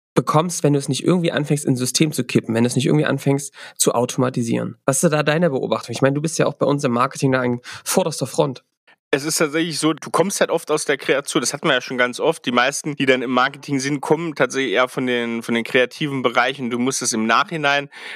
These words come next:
Speaker 2: aufbauen. Das ist auch, glaub ich, die Realität, wenn wir jetzt uns hier drum kümmern oder wenn du hier grad zuhörst. Du wirst jemanden haben,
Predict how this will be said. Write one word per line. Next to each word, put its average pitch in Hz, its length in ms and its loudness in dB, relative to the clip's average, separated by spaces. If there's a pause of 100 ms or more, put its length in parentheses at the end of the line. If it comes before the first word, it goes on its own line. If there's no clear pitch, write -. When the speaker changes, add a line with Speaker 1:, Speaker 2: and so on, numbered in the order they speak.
Speaker 2:
aufbauen. 135 680 0
Das 117 140 -4
ist 147 160 2
auch, 135 160 2
glaub 123 260 2
ich, 127 160 -6
die - 120 -8
Realität, 120 640 0
wenn 113 140 -2
wir 113 100 4
jetzt 110 240 -2
uns 113 260 -2
hier 110 340 2 (120)
drum 120 180 2
kümmern 147 340 2
oder 113 160 0
wenn 117 120 -4
du 127 120 -2
hier 131 160 2
grad 113 240 0
zuhörst. 143 640 0
Du 113 100 -4
wirst 127 260 2
jemanden 123 440 0
haben, 131 300 0